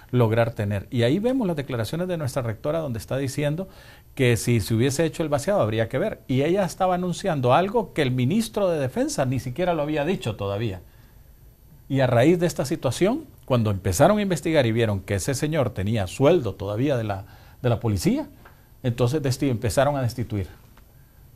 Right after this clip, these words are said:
a comandantes de la policía y empezaron a destituir a todas las promociones. Entonces, esas situaciones yo creo que es más que lo que la rectora estaba haciendo, era también,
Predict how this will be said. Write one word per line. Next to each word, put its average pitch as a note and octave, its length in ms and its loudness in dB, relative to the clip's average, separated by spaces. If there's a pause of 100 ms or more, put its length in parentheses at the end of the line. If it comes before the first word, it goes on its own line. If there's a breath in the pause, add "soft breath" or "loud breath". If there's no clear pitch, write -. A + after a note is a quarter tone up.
a A2 140 4
comandantes G#2 480 -2
de F#2+ 80 -6
la F#2 100 -6
policía G2 360 -8
y A2+ 80 -2
empezaron A#2+ 420 0
a B2 60 4
destituir A#2 400 -2
a G#2 60 -2
todas C#3 260 0
las G2+ 100 -4
promociones. - 640 -14 (240 soft breath)
Entonces, - 280 -12
esas G3 280 0
situaciones G3 480 -2
yo F#3 120 0
creo F#3 280 0
que F3+ 100 0
es F3+ 220 -6 (280 loud breath)
más F3 300 0
que F#3+ 220 0
lo D3+ 260 0
que B2+ 120 -4
la A#2 120 0
rectora A#2 380 -2
estaba D3+ 240 -2
haciendo, D#3+ 380 -2
era D#3 200 0
también, C3+ 480 -2